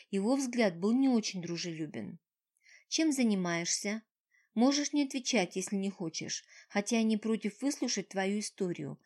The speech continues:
Уверен, она заслуживает внимания». «История — полное дерьмо», охотно сообщила я. «С работы выперли, с квартиры тоже». «За что выперли?»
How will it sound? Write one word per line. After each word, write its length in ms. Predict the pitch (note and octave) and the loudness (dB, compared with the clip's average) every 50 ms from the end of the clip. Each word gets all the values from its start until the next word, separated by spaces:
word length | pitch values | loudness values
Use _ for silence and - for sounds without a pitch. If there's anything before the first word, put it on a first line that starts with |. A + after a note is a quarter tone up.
| - - - _ _ | -20 -20 -20 _ _
Уверен, 520 | - F#3+ F#3 F#3+ A3 B3+ C#4 D4+ C#4+ B3+ - - | -2 -2 2 2 2 4 4 4 2 2 0 -2
она 260 | G#3 G#3 G#3 G#3+ G#3+ | 0 2 2 2 2
заслуживает 600 | A3 G#3+ G#3 - A3 A3 G3 A3 G#3 G3+ G3+ - | 2 -2 -4 -4 -2 -2 0 0 -2 -2 -2 -2
внимания». 640 | G#3 G#3 G#3 G3 F3+ E3 D#3+ D#3 D#3 D3 B2 - F3 - _ _ _ _ _ _ _ _ _ _ _ _ _ | 0 0 0 0 0 -2 -4 -4 -6 -6 -8 -8 -10 -12 _ _ _ _ _ _ _ _ _ _ _ _ _
«История — 600 | - A3+ - - - D#4 E4 E4 D#4 C4 G3+ D#3 - - | -2 -2 -2 2 4 6 8 8 8 6 4 2 0 -2
полное 340 | - A3+ A#3+ B3 A#3+ B3 A#3+ | 0 2 4 6 6 6 4
дерьмо», 560 | G3+ G3+ A#3 G#3+ G3 G3 F3+ E3+ D#3 D3+ E3 - _ - - - _ | 4 2 2 0 0 0 -2 -2 -4 -6 -8 -12 _ -20 -20 -12 _
охотно 420 | - G3 - - G#3 G3+ - G3+ | -4 -4 -2 -2 -2 -2 -2 -4
сообщила 520 | G3 - G3+ F#3 F3+ - - G#3+ F#3+ F#3 F3+ | -4 -2 -2 -2 -2 -2 -2 -2 0 0 0
я. 320 | F3 E3+ E3 D#3 C#3+ E3 - - - - - | 0 -2 -2 -4 -4 -6 -8 -16 -20 -20 -18
«С 140 | _ - - | _ -6 0
работы 420 | A3 A3+ A3 G3+ A3+ A3+ - A3+ G#3 | 2 2 4 4 4 2 2 0 2
выперли, 480 | A3+ C#4 D4 - D#4+ C#4+ C4+ C4+ C#4 | 2 2 2 2 2 2 2 0 -2
с 100 | C4+ - | -2 -2
квартиры 460 | - G#3+ G3+ G3+ - A#3+ A#3+ A#3 A#3 | 0 0 0 0 0 0 0 0 0
тоже». 480 | A3 - F#3+ F3 E3+ E3 D#3+ B2 - E3 - _ _ _ _ _ _ - _ _ _ _ | -2 -2 -4 -4 -4 -4 -6 -6 -8 -10 -12 _ _ _ _ _ _ -20 _ _ _ _
«За 140 | G3+ A3+ | 0 0
что 240 | A#3 - - D#4+ D4+ | 0 2 4 4 4
выперли?» 720 | A#3+ A3 A3 G#3+ - A3+ G#3 G3+ G3+ G3 F#3+ F3+ G3 - | 6 4 0 0 0 -2 -2 0 -2 -2 -4 -6 -8 -12